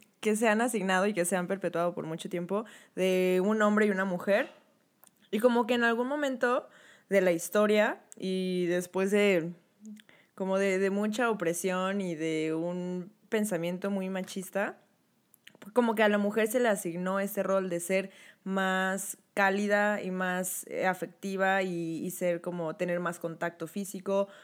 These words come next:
con los hijos, con el marido, con las amigas, con... y al hombre como que se le restringió mucho. Y yo creo que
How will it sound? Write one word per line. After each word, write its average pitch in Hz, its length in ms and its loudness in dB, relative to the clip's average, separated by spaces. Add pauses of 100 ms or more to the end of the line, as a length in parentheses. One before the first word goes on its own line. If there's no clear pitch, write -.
con 202 180 2
los 175 220 -4
hijos, 214 480 -2
con 190 160 -6
el 180 100 -4
marido, 185 600 -2
con 190 120 -6
las 175 200 -8
amigas, 175 640 -6
con... 165 140 -10 (280)
y 220 140 2
al 226 140 6
hombre 233 240 2
como 214 200 0
que 202 80 -4
se 196 120 -2
le 190 120 2
restringió 180 480 -2
mucho. 208 440 -2 (240)
Y 208 120 0
yo 220 140 6
creo 233 180 4
que 202 420 2